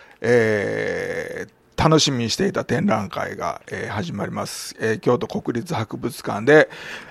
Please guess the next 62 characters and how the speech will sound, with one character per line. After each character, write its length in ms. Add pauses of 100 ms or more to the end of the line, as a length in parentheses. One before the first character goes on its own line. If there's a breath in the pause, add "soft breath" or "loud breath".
え 880
ー、 40
国 280
宝 200
一 120 (140)
辺 220
聖 300
絵 260
と 240
時 120
宗 260
の 120
名 240
宝 280
っ 40
て 80
い 60
う 20
の 80
が 60
始 260
ま 140
る 80
ん 40
で 80
す 80
け 60
ど、 220 (440 loud breath)
え 640
ー、 60
な 60
ん 20
か 100
ワ 140
ク 140
ワ 80
ク 120
で 120
す。 180
そ 80
れ 100
か 120
ら、 320
え 140
ー 20
っ 20
と、 640
毎、 520
毎 220
年 200
お 40
な 160
じ 100
み 60
の 140
京 180
都 140
グ 80
ラ 100
フ 80
ィ 60
ー、 120